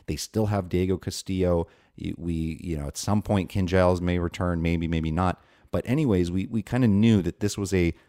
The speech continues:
sort of a Tampa Bay situation where they may not necessarily just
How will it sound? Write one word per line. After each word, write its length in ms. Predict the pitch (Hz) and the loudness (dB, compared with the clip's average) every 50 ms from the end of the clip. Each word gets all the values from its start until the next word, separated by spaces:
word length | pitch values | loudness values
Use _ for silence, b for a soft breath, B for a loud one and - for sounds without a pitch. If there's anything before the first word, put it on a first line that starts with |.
| b b b b b | b b b b b
sort 200 | - - 101 95 | -4 -2 0 0
of 80 | 92 | 2
a 60 | 87 | 0
Tampa 420 | 80 - - - 101 101 95 - 104 | -2 -4 -4 -4 -2 -2 -2 -2 -2
Bay 240 | 90 82 95 98 101 | -2 0 0 0 0
situation 720 | - - 101 - - - - 85 87 101 - - 135 127 104 | -2 -4 -8 -6 -4 -4 -2 -2 -2 -2 -2 -2 -2 -2 0
where 260 | 92 90 90 87 85 b b b b b b | 0 0 0 0 -2 b b b b b b
they 320 | - - - 95 98 101 | -14 -12 -6 -2 0 2
may 140 | 101 101 107 | 4 4 4
not 200 | 110 107 98 - | 4 2 0 0
necessarily 480 | - 104 101 - - - 107 110 107 95 | 0 -2 -2 -2 -2 -2 -2 0 0 0
just 240 | 82 98 92 92 | -2 -2 -4 -6